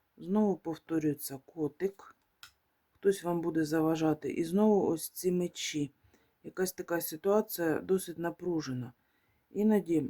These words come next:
наприклад, хтось з родичів суне носа в ваші справи, а ви не можете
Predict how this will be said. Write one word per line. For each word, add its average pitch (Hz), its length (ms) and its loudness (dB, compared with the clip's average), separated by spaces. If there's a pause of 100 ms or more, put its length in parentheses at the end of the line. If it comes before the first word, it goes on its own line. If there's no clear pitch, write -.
(480)
наприклад, 175 720 0 (460)
хтось 190 360 2
з 175 40 -8
родичів 165 580 0 (1400)
суне 180 380 -2
носа 214 440 4
в 151 60 -2
ваші 151 320 -6
справи, 139 600 -6 (1300)
а 156 120 -6
ви 208 220 8
не 208 140 6
можете 185 680 2